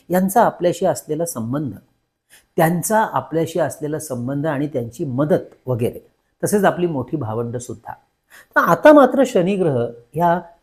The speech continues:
एकोणतीस जूनपासून म्हणजे तीस जूनपासून अकराव्या घराबरोबर दहाव्या घराचं म्हणजे कर्मस्थानानुसार गोचर फळ देताना दिसून येईल. मंडळी, महत्त्वाची गोष्ट म्हणजे कुंडलीच्या ज्या स्थानातून शनिग्रह गोचर भ्रमण करत असतो त्या स्थानासंबंधी आपली काम करण्याची इच्छा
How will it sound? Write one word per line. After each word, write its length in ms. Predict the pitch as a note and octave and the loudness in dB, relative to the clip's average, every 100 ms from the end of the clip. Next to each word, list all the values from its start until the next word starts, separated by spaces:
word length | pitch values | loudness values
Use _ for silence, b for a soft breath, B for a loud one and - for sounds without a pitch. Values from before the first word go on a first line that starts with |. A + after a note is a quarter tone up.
| _ - | _ -6
एकोणतीस 720 | D#3+ A#3+ A#3+ A#3 A3+ - - - A#2+ | -4 0 0 2 -2 -4 -12 -12 2
जूनपासून 500 | F#3 F3+ C#3+ A2+ B2+ | 4 4 2 -2 -4
म्हणजे 260 | C#3 D#3+ - | -4 -4 -2
तीस 200 | A3 E3+ | -2 2
जूनपासून 420 | F#3 F3 D#3+ F3 | 0 0 -4 -4
अकराव्या 400 | B2+ D3+ D#3 E3+ | -4 -2 -2 -2
घराबरोबर 540 | C#3 C#3 C#3 D3 E3 | -2 -4 -4 -4 -6
दहाव्या 380 | D3 A2+ A2+ E3 | -4 -4 -2 -4
घराचं 560 | D#3 C#3 C#3+ D3 D#3+ - | -4 -4 -6 -6 -10 -10
म्हणजे 240 | C#3 C3+ | -10 -10
कर्मस्थानानुसार 960 | C#3+ C3 B2 F3+ - D3 D3 C#3+ - E3 | -10 -8 -6 -6 -8 -8 -8 -10 -10 -10
गोचर 400 | C#3 A#2+ C3+ C3+ - _ _ _ _ | -8 -8 -6 -8 -10 _ _ _ _
फळ 160 | C#3+ D3+ | 0 2
देताना 420 | C3+ G#2+ G#2+ A2+ | 0 -2 -6 -8
दिसून 300 | G2 - - _ _ _ C3 | -12 -14 -18 _ _ _ -4
येईल. 280 | C#3 G#2+ - _ b b b b | -2 -4 -8 _ b b b b
मंडळी, 220 | B3+ D4+ | 4 6
महत्त्वाची 440 | C4 G3+ G3+ G3+ G3+ | 8 6 6 2 2
गोष्ट 260 | E3+ - | 0 -2
म्हणजे 200 | F3 E3 | -4 -4
कुंडलीच्या 480 | E3 D3 D3+ D#3 E3 | -4 -4 -4 -4 -6
ज्या 240 | C#3 C3 D#3+ | -6 -6 -6
स्थानातून 480 | - D3 C#3+ D#3+ | -6 -6 -6 -8
शनिग्रह 520 | C#3+ C3 C#3 C#3 C3 C#3+ | -10 -6 -4 -2 -2 -2
गोचर 420 | B2 A#2+ - G3 | -6 -6 -4 -4
भ्रमण 300 | C3+ B2+ B2+ | -2 -4 -4
करत 300 | B2 B2 A#2+ | -4 -6 -6
असतो 240 | A#2+ F3 | -12 -12
त्या 320 | D#3+ - D3 | -14 -6 -6
स्थानासंबंधी 840 | D3+ - A#2+ C3+ C3+ C3 B2+ C3+ E3+ | -6 -8 -8 -8 -8 -8 -6 -6 -6
आपली 280 | B2+ F3+ | -6 -8
काम 360 | G3 D3+ E3+ A3 | -6 -2 0 0
करण्याची 480 | G3 E3+ E3+ E3 F#3 | -2 -4 -4 -6 -8
इच्छा 340 | C3+ - - | -8 -4 -4